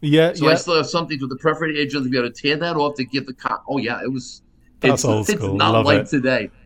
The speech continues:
Speaker 1: Love
Speaker 2: Oh,
Speaker 1: it.
Speaker 2: this today is, like, crazy. It's like, it's so better today. It's not even funny.
Speaker 1: I know. It's just, like, a WhatsApp group, or it's, like, you know, a,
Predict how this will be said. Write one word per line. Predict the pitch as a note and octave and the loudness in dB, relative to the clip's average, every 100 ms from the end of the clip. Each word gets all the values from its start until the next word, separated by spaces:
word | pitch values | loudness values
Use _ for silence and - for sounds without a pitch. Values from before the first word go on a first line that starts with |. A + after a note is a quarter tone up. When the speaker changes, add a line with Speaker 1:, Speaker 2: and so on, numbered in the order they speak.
| - - | -20 -8
Speaker 1:
Love | B2+ A2 A2 G#2 | -2 0 0 2
Speaker 2:
Oh, | G2+ | 0
Speaker 1:
it. | G#2+ | 0
Speaker 2:
this | C3 - | -4 -4
today | - C3 C3+ | -2 0 2
is, | A#2 | 0
like, | G#2+ | -2
crazy. | - B2 D3 A#2+ F#2 | -4 -2 0 -2 -4
It's | - | -6
like, | A#2+ A#2+ | -6 -6
it's | A2+ | -6
so | D3 C3+ | 0 0
better | G2+ A#2 C#3+ | 2 0 0
today. | - G#2+ | -2 -6
It's | G2+ A#2+ | -6 -6
not | A#2 | -6
even | G#2 | -6
funny. | F#2+ - B2 F#2+ - _ | -10 -6 -4 -4 -10 _
Speaker 1:
I | D3+ D#3+ | -4 0
know. | G#3 F#3 | 2 2
It's | C3 | 0
just, | C3+ | 0
like, | D3+ D#3 | 2 0
a | C#3+ C#3 | -2 -2
WhatsApp | B2 E3 - - A2 - - | 2 2 2 -4 -4 -8 -4
group, | G#2+ G2+ G2 - | 0 0 -2 -2
or | B2 A#2 | 0 0
it's, | - - | -4 0
like, | A2 C3 | 0 2
you | A#2+ | 0
know, | A2+ G#2 G2 | 0 0 0
a, | A2+ | -4